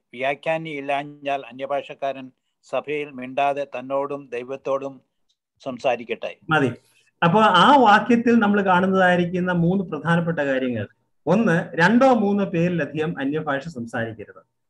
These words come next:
Speaker 2: അതാണ് ഒന്നാമത്തെ കാര്യം. ഈ സംസാരം എന്ന് പറഞ്ഞാൽ തന്നെ ഉണ്ടല്ലോ, നമ്മൾ വിചാരിക്കും കൊരിന്ത്യ സഭയില്, ഏഹ്, എല്ലാവരുടെ ചാടി നമ്മൾ ഇന്ന് കാണുന്ന പോലത്തെ അന്യഭാഷ സംസാരമായിരുന്നു. അങ്ങനെയല്ല. അങ്ങനെയാണെന്ന് വിചാരിക്കാനായിട്ട് നമുക്ക് യാതൊരു ന്യായവും ഇല്ല.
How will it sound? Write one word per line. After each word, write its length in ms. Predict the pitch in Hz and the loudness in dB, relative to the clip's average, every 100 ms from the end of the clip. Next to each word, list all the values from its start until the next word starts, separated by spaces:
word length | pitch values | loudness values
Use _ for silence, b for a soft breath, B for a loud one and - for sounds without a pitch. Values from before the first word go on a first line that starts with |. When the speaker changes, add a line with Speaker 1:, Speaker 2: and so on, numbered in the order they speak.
| _ - | _ -8
Speaker 2:
അതാണ് 240 | 156 160 151 | -2 0 0
ഒന്നാമത്തെ 440 | 143 151 156 139 | -2 -2 -4 -4
കാര്യം. 360 | 123 117 110 107 b b b 202 | -4 -4 -6 -8 b b b -2
ഈ 180 | 214 | 0
സംസാരം 720 | 190 185 196 - 262 277 269 226 | 0 0 0 2 4 4 2 0
എന്ന് 140 | 214 | -2
പറഞ്ഞാൽ 400 | 190 190 196 190 | -2 -2 -2 -2
തന്നെ 140 | 180 | -2
ഉണ്ടല്ലോ, 260 | 156 147 143 | -2 -2 -2
നമ്മൾ 200 | 180 247 | -2 0
വിചാരിക്കും 320 | 214 196 190 | 0 -2 -4
കൊരിന്ത്യ 520 | 175 170 190 196 190 185 - - | -2 0 0 0 0 -2 -10 -10
സഭയില്, 520 | - 160 170 170 170 | -2 0 2 2 2
ഏഹ്, 1080 | 165 165 - _ _ - 143 139 139 139 - | 2 -2 -16 _ _ -10 -2 0 0 -2 0
എല്ലാവരുടെ 560 | 185 220 240 233 196 | 2 6 6 6 2
ചാടി 280 | 170 170 180 | 2 2 2
നമ്മൾ 240 | 175 175 180 | 0 0 0
ഇന്ന് 140 | 180 | -2
കാണുന്ന 360 | 170 160 175 170 | 0 0 0 0
പോലത്തെ 400 | 165 165 170 165 | 0 0 0 0
അന്യഭാഷ 600 | 151 165 175 170 165 170 | 0 0 0 0 0 -2
സംസാരമായിരുന്നു. 880 | 160 147 147 156 156 147 139 139 135 | -4 -8 -4 -4 -2 -4 -4 -4 -4
അങ്ങനെയല്ല. 600 | 151 180 147 147 143 - _ _ _ 139 | -2 -2 -2 -2 -4 -8 _ _ _ -4
അങ്ങനെയാണെന്ന് 600 | 165 233 208 190 208 190 | 2 2 4 4 2 0
വിചാരിക്കാനായിട്ട് 720 | 170 175 170 170 165 165 170 | 0 0 0 0 0 0 0
നമുക്ക് 240 | 165 170 | -2 0
യാതൊരു 300 | 160 165 170 | 0 2 2
ന്യായവും 440 | 170 156 160 170 143 | 2 2 2 4 2
ഇല്ല. 240 | 117 | 0